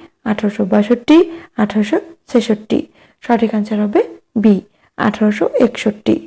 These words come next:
পঞ্চাশ নম্বর প্রশ্ন, আজকের শেষ প্রশ্ন, বিমলা কোন উপন্যাসের চরিত্র? পুতুল নাচের ইতিকথা, চতুরঙ্গ, ঘরে বাইরে,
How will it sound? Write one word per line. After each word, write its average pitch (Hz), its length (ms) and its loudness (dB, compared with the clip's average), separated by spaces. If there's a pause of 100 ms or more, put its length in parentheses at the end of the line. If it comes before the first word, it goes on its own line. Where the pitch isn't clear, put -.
(400)
পঞ্চাশ 277 320 2 (100)
নম্বর 214 200 0
প্রশ্ন, 214 440 -2 (200)
আজকের 208 280 0
শেষ 202 280 -2
প্রশ্ন, 226 320 -2 (580)
বিমলা 311 380 4
কোন 254 220 0
উপন্যাসের 208 480 -4
চরিত্র? 214 360 -2 (560)
পুতুল 262 220 0
নাচের 208 320 -4
ইতিকথা, 214 500 -2 (420)
চতুরঙ্গ, 285 520 2 (440)
ঘরে 214 240 2
বাইরে, 208 360 4